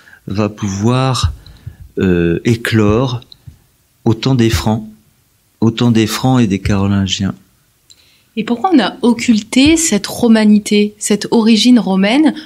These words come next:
Speaker 2: pour se concentrer plutôt sur, euh, l'aspect gaulois, euh, dans, que, sur, euh, oui, sur,
Speaker 1: Je
Speaker 2: euh,
Speaker 1: pense que c'est,
Speaker 2: l'héritage gaulois ?
Speaker 1: je pense que c'est fortement lié aux conditions géopolitiques du dix-neuvième siècle. D'abord, euh,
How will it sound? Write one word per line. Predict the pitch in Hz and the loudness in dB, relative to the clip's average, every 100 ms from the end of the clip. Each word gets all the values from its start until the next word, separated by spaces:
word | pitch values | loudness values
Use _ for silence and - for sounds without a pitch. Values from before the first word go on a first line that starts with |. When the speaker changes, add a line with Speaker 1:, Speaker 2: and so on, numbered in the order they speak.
| - | -10
Speaker 2:
pour | 202 | -4
se | - | -2
concentrer | 226 226 - 214 214 | 0 0 0 -2 -4
plutôt | 196 - 190 294 | -6 -6 -2 0
sur, | 302 - - 254 285 - - - - | 0 -2 -2 0 0 -4 -20 -20 -8
euh, | 170 185 180 180 175 | -2 0 2 4 4
l'aspect | 185 196 - 220 185 | 2 0 0 -2 0
gaulois, | 185 208 196 208 214 240 247 | 2 4 4 4 2 2 2
euh, | 190 175 175 | 2 2 2
dans, | 175 180 180 170 160 73 175 | 0 -2 -4 -4 -8 -8 -10
que, | 175 170 - - | -12 -14 -14 -8
sur, | - - 214 | -4 0 2
euh, | 185 | 2
oui, | 196 277 | 2 2
sur, | 269 - 185 | 0 -2 0
Speaker 1:
Je | 180 170 | 0 0
Speaker 2:
euh, | |
Speaker 1:
pense | 170 147 143 | 0 0 0
que | 135 | 0
c'est, | 131 131 | 0 2
Speaker 2:
l'héritage | 131 127 127 120 | 2 2 0 -2
gaulois ? | 185 180 | -2 -2
Speaker 1:
je | 175 | 0
pense | 170 120 - | 0 0 -2
que | 123 | -2
c'est | - | -2
fortement | 120 135 - 143 135 135 | -2 -4 -2 2 2 2
lié | 131 131 160 151 | 2 2 4 4
aux | 135 | 2
conditions | - 131 120 120 - 131 | 2 2 2 0 0 0
géopolitiques | 120 123 120 123 127 120 139 117 | 2 0 2 2 2 0 -4 -2
du | 117 | -4
dix-neuvième | 117 113 117 113 117 117 | -2 0 2 2 2 0
siècle. | 117 127 160 160 - _ _ _ - - - - - - | 0 0 -2 -4 -14 _ _ _ -20 -20 -20 -20 -20 -8
D'abord, | 101 123 117 139 143 143 135 120 | -4 -2 0 0 2 0 0 2
euh, | 110 110 | 2 0